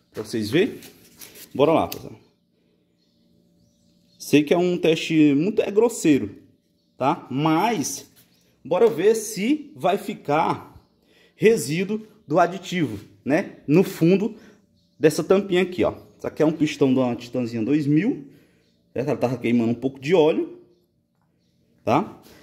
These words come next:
Isso daqui é pra que a, a galera que diz assim, "Ah, eu tô colocando aditivada pra melhorar, pra ficar filé." E vocês sabem, todo pro-, produto que botar dentro da gasolina que não queimar bem, ela prejudica, tá certo? Só pra você ficar atento.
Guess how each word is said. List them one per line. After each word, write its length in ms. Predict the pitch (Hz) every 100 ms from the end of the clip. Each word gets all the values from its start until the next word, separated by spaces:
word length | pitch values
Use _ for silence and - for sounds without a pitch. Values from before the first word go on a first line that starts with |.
| _ _ _ - -
Isso 140 | -
daqui 240 | 196 214 240
é 40 |
pra 140 | 233 233
que 120 | 226
a, 120 | 214
a 340 | 196 180 180 170
galera 260 | 185 170
que 220 | 175 180
diz 80 | 170
assim, 180 | 170 -
"Ah, 140 | 190 180
eu 100 | 151
tô 140 | 170
colocando 880 | 180 175 175 151 175 190 165 151 -
aditivada 640 | 139 143 - 196 147 151 127
pra 140 | 120
melhorar, 480 | 113 156 175 151 143
pra 120 | 120
ficar 220 | - 127
filé." 640 | - 170 143 143 151 - -
E 80 | 127
vocês 240 | 156 214
sabem, 280 | 214 117 113
todo 220 | 175 196
pro-, 220 | - - -
produto 480 | _ 208 190 139
que 60 | -
botar 240 | 127 -
dentro 140 | 175 202
da 60 |
gasolina 300 | 180 156 147
que 120 | 135 143
não 140 | 202
queimar 340 | 196 151 143
bem, 200 | 110 147
ela 100 | 156
prejudica, 600 | 135 139 170 - 139 - _ _ -
tá 100 | 98
certo? 340 | 151 196 - - - _
Só 140 | 107
pra 100 | 120
você 240 | 139 160 165
ficar 360 | - 180 185 -
atento. 380 | 175 - 98